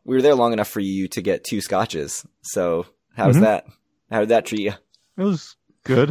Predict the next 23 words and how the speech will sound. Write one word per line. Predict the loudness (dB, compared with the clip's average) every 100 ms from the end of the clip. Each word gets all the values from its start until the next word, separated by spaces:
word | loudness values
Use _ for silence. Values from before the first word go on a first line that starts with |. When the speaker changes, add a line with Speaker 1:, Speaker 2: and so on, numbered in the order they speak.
| 2
Speaker 2:
I |
mean, | 4 4
especially | 4 4 2
<laughs> |
since | 2 0 2
I | 2
had | 4
had, | 2 2
like, | 0 -2 -10 _ _
three | -8 -6
times | 0 0 0
as | -4
much | -6 -4
beer | -2 0
at | 0 -4
th-, | -4
this | -4 0
point | 2 2 0
already | 0 2 2 2
before, | -2 -4 -10 -6
before | -6 0 2 2
this | 2
happened. | 2 2 0 -6